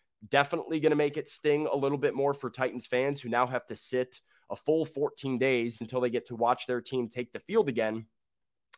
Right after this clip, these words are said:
And morale probably, uh, at an all-time low heading into the game against the Atlanta Falcons, where they'll be sporting the Oilers throwback jerseys for the first time.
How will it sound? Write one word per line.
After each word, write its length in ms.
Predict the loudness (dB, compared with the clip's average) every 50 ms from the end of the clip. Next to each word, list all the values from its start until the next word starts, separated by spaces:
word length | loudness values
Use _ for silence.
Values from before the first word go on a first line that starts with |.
| -20 -20 -20 -12 _
And 140 | 0 2 4
morale 420 | 6 6 8 10 10 10 8 8 6
probably, 640 | 2 4 4 4 6 4 2 2 2 4 6 6
uh, 180 | 8 8 8 8
at 180 | 6 4 2 2
an 100 | 0 2
all-time 560 | 4 6 6 4 4 2 2 4 4 4 6
low 480 | 8 8 10 8 8 6 4 0 -4 -12 _ _ _ _ _ _ _ _ 2
heading 300 | 4 4 6 6 4 4
into 680 | 2 0 -2 -4 -2 0 2 2 2 2 0 -4 -8 _ _ _ _ _ _ _ _ _ _ _ -20
the 320 | -12 -8 -8 -6 -6 -6 -2
game 280 | 2 2 2 2 2
against 400 | 0 0 0 0 0 0 -2 -2
the 140 | 2 4 4
Atlanta 300 | 6 6 6 4 4 4
Falcons, 600 | 4 6 8 8 6 6 4 0 0 -2 -2 -4
where 140 | -2 0 2
they'll 160 | 2 2 2
be 340 | 0 0 -2 -2 -2 -4 -6 -10
sporting 520 | -16 -12 -6 -2 0 2 2 2 2 2
the 140 | 2 0 2
Oilers 440 | 4 4 6 6 6 4 2 0 -2
throwback 480 | 0 2 2 4 4 4 2 2 0 -4
jerseys 420 | -8 -8 -8 -10 -12 -12 -14 -12
for 200 | -10 -8 -6 -6
the 60 | -6
first 320 | -4 -4 -4 -4 -4 -6 -6
time. 340 | -6 -4 -4 -6 -8 -10